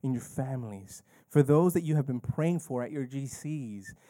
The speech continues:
as we embody the gospel in community, not just as, as single people, we hope and we pray that the kingdom of God is breaking through and people will want and see this. And our culture yearns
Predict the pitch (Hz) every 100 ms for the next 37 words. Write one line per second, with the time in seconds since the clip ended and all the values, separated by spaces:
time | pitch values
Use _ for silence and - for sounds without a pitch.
0 | - 147 135 143 165 160 135 147 190 190
1 | 165 147 139 - 139 147 156 - 147 143
2 | 143 135 104 95 _ _ _ 185 185 185
3 | - 151 - - _ 131 - - 180 156
4 | 139 156 156 110 123 _ _ _ _ _
5 | _ _ _ _ _ _ _ _ _ _
6 | _ _ _ _ _ _ _ _ _ _
7 | - 135 127 113 160 147 127 127 - 160
8 | 143 117 120 - - 143 131 117 131 123
9 | 113 123 117 123 131 120 113 131 123 113
10 | 113 120 120 110 - - 131 110 - -
11 | 127 113 110 - 160 160 - 202 208 202
12 | 180 202 208 196 -